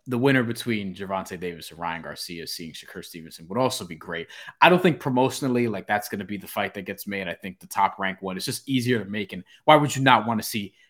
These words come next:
potentially Devin Haney, uh, against Steve-, Shakur Stevenson or Vasily Lomachenko versus Shakur Stevenson? But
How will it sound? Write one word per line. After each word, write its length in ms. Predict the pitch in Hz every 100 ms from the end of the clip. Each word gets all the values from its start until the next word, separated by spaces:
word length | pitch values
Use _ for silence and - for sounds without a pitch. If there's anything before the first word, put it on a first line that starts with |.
| _
potentially 440 | 135 135 117 113
Devin 300 | 98 110 101
Haney, 440 | 87 98 95 87 - _ _ _
uh, 100 | 104 98
against 280 | 98 95 -
Steve-, 220 | 104 95 -
Shakur 340 | - - 104
Stevenson 380 | - 95 92 92
or 160 | 110 98
Vasily 320 | 92 113 95
Lomachenko 480 | 92 87 - 90 82
versus 260 | 80 -
Shakur 220 | - 95
Stevenson? 400 | - 87 76 - 82
But 240 | 139 135